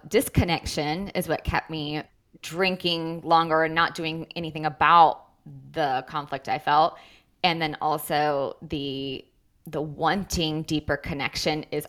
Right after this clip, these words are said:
also at the same time, it's like the knowing it's not and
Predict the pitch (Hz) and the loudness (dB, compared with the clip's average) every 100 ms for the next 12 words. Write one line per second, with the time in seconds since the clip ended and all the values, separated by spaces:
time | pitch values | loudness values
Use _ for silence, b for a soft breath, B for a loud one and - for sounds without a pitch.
0 | - 151 151 175 156 143 - - 147 151 | -2 -2 -2 0 2 2 -2 -6 -4 -4
1 | 135 147 147 143 147 147 b b b _ | -4 -4 -2 -2 -4 -14 b b b _
2 | _ _ _ _ _ _ 185 175 175 170 | _ _ _ _ _ _ -4 0 0 0
3 | 160 160 160 185 226 233 233 226 - 220 | -2 -2 2 4 4 2 0 -2 -2 0
4 | 233 185 - - 170 147 131 | 2 0 -4 -8 -6 -6 -12